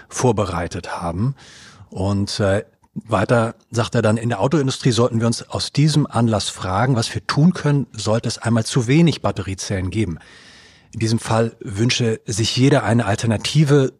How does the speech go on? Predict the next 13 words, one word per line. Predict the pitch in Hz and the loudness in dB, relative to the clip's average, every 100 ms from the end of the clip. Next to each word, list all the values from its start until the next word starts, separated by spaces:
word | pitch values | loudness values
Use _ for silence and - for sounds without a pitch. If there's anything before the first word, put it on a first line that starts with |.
| - | -8
zum | - 120 120 | 0 2 2
Batterieantrieb. | 110 117 120 127 110 87 - 92 78 - _ _ _ - | 2 -2 0 0 -2 -6 -8 -10 -10 -14 _ _ _ -4
Diese | 113 107 | -2 0
wird's | 107 - | 0 -2
aber | 95 98 | -2 2
nur | 110 117 | 4 4
geben, | 113 113 110 110 _ - | 4 4 4 2 _ -6
wenn | 98 104 | -2 -2
wir | 98 | -2
sie | 104 | -2
rechtzeitig | 101 101 - 104 92 - | -4 -6 -4 -4 -4 -6
vorbereitet | - 104 101 80 85 - - | -2 0 -2 -4 -8 -12 -10
haben." | 85 80 | -10 -10